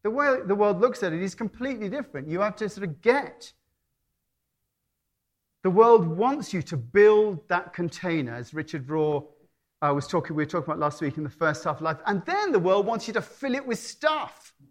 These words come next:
You know, the world wants you to get stuff and chuck it in the container. Just more stuff.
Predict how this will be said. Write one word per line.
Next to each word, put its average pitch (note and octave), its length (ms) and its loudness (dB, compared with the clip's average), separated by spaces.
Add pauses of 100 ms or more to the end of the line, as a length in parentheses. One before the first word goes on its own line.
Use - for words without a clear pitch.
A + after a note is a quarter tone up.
(760)
You C4+ 80 -2
know, A3+ 40 -2
the C4 80 -2
world D#4+ 200 0
wants D4 180 -2
you B3 80 -4
to F#3 60 0
get G3+ 560 -2
stuff D4+ 580 -4
and F#3+ 180 -4
chuck - 440 -8
it C#4+ 100 -6
in A#3 200 -4
the G#3+ 60 -2
container. A#3+ 800 -6 (1200)
Just D4 260 -8
more C#4 400 2
stuff. C#3 420 -4